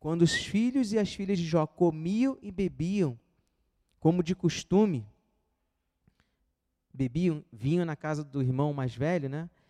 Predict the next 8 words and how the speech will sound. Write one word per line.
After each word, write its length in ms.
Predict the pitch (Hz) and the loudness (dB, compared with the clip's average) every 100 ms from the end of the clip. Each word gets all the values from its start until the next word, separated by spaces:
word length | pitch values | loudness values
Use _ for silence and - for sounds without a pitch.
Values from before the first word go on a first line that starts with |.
| _ _ - | _ _ -6
Veio 520 | 117 156 202 226 220 | 6 10 10 6 0
um 200 | 165 170 | -4 -2
mensageiro 640 | 175 180 - 156 135 170 160 | 0 0 0 -4 -2 -2 -2
a 80 | |
Jó 200 | 135 147 | 0 2
e 40 | 165 | 2
lhe 100 | 165 | -2
disse: 520 | 127 117 110 - - | -6 -8 -8 -14 -18